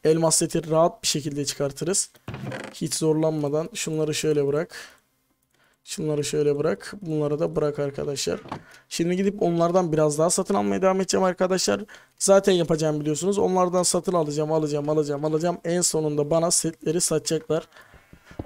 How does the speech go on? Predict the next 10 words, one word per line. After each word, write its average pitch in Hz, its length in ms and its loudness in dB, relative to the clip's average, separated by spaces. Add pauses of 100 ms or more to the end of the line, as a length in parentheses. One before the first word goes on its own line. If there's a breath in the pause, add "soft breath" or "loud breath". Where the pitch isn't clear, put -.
Balta, 190 380 6
kazma, 175 340 2
kürek 202 580 2
ve 185 360 4
arkadaşlar 165 680 0
bana 160 180 2
sattıkları 160 560 0
şey 185 340 -2 (560 soft breath)
çok 175 320 -4
daha 175 300 2